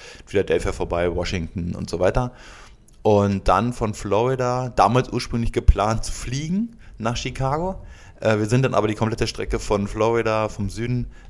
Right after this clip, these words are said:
äh, mit dem Auto nach, ähm, Chicago gefahren. Noch einen Abstecher in, in Kanada zu den Niagara-Fällen,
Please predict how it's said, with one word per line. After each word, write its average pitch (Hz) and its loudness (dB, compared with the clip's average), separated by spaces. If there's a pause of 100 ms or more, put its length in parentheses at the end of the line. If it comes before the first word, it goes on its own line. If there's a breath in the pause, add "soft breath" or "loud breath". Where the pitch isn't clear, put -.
(100)
äh, 98 2
mit 95 0
dem - -4
Auto 131 0
nach, 117 -2 (100)
ähm, 110 0
Chicago 113 0
gefahren. 131 -2
Noch 95 -2
einen 92 0
Abstecher 90 0
in, 90 -2
in 85 -6
Kanada 113 2
zu 92 -2
den 90 0
Niagara-Fällen, 110 0